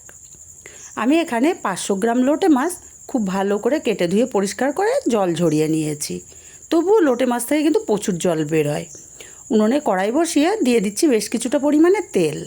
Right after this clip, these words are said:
এই রান্নাটা একটু তেল মশলা বেশিই লাগে। এবার দিয়ে দিচ্ছি এক কাপ পরিমাণে পেঁয়াজ কুচি। পেঁয়াজটাকে হালকা ভেজে নেব। এই রান্নাটা মাংসর মতনই তেল মশলা দিলে কিন্তু খেতে খুবই ভালো হয়।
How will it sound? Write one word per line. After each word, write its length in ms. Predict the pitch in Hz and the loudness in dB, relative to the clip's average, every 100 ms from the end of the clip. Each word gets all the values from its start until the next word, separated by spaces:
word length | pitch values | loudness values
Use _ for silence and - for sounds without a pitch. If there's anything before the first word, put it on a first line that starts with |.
| - - - - - | -14 -20 -20 -20 -6
এই 140 | - 196 | -2 0
রান্নাটা 400 | 202 214 269 359 | 0 0 0 0
একটু 220 | 320 - 320 | -2 -2 -2
তেল 240 | - 190 | 0 2
মশলা 320 | 190 214 - 427 | 2 0 0 0
বেশিই 440 | 294 175 185 156 | 0 2 0 0
লাগে। 360 | 156 156 160 170 - - - - - - | -2 -4 -6 -8 -12 -20 -20 -20 -10 -2
এবার 200 | 220 233 | 0 2
দিয়ে 180 | 277 320 | 2 2
দিচ্ছি 360 | 240 226 - 381 - - - - | 0 -2 0 0 0 -8 -20 -8
এক 180 | - 220 - | -6 -6 -6
কাপ 160 | 233 - | -8 -2
পরিমাণে 380 | 311 311 269 453 | 2 4 2 0
পেঁয়াজ 360 | 494 262 175 - | 0 0 0 -4
কুচি। 380 | - 151 - 180 175 - - - - - - | -6 -6 -6 -8 -10 -16 -20 -20 -20 -12 -2
পেঁয়াজটাকে 580 | 220 247 - 381 - | 0 0 -2 -4 -2
হালকা 400 | 359 302 214 220 254 | -2 -2 -4 -2 0
ভেজে 380 | 190 180 151 | 2 2 0
নেব। 220 | 151 156 156 165 170 - - - - - - - | -2 -4 -8 -12 -12 -20 -20 -20 -20 -20 -12 -2
এই 140 | 262 | 0
রান্নাটা 400 | 262 226 208 320 | 0 0 0 0
মাংসর 400 | 311 220 190 208 | 0 0 0 0
মতনই 380 | 214 220 262 285 | 0 2 2 2
তেল 260 | 254 233 254 | 4 2 4
মশলা 320 | 226 196 254 | 0 0 0
দিলে 240 | 269 311 | 2 2
কিন্তু 260 | 247 220 320 440 - - - - | 2 0 0 -2 -4 -20 -18 -4
খেতে 240 | 269 269 539 | -2 -2 -4
খুবই 280 | - 254 190 | -2 2 2
ভালো 300 | 170 165 147 | 2 0 -2
হয়। 260 | 147 160 | -2 -6